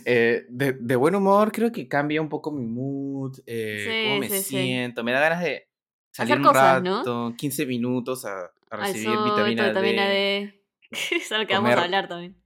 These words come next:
Speaker 1: sí, comer ceviche o algo fresco, no sé, como, tiene,
Speaker 2: Claro.
Speaker 1: tiene otro
Speaker 2: Bueno, tiene
Speaker 1: feeling.
Speaker 2: su, sí, sí, sí, es otro feeling, tiene sus pros, tiene sus pros,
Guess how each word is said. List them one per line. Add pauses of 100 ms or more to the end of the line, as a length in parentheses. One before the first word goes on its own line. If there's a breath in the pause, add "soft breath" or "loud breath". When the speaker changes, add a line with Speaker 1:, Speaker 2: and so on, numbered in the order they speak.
Speaker 1:
sí,
comer
ceviche
o
algo
fresco,
no
sé,
como,
tiene,
Speaker 2:
Claro. (140)
Speaker 1:
tiene
otro
Speaker 2:
Bueno,
tiene
Speaker 1:
feeling.
Speaker 2:
su,
sí,
sí,
sí,
es
otro
feeling,
tiene
sus
pros,
tiene
sus
pros,